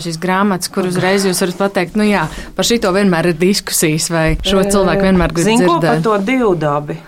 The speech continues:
Speaker 2: Tas ir visbiežāk lasītājs arī, ko tulkotāji parasti lasa, nu, priekšā, jā, jo viņiem kaut kā liekas, ka tā ir tāda, nu, tā ir tā laika metafora vienkārši, kad, nu, tās divas realitātes, divas pasaules, kurā bija jādzīvo.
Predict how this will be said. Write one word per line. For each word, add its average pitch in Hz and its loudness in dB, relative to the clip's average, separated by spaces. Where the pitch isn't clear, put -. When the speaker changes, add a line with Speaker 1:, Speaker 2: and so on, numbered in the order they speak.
Speaker 2:
Tas 262 0
ir 240 0
visbiežāk 214 0
lasītājs 170 -4
arī, 185 -2
ko 196 0
tulkotāji 160 -2
parasti 156 -4
lasa, 170 -2
nu, 165 -6
priekšā, 170 -2
jā, 175 -2
jo 165 0
viņiem 175 -2
kaut 165 -2
kā 160 0
liekas, 151 -6
ka - -20
tā 160 0
ir 165 -10
tāda, 151 -4
nu, 175 -6
tā 165 -2
ir 165 -16
tā 143 0
laika 160 -2
metafora 147 -8
vienkārši, 143 -8
kad, 139 -12
nu, 160 -4
tās 147 -8
divas 170 -2
realitātes, 143 -6
divas 151 -10
pasaules, 143 -4
kurā 143 -4
bija 147 -4
jādzīvo. 147 -8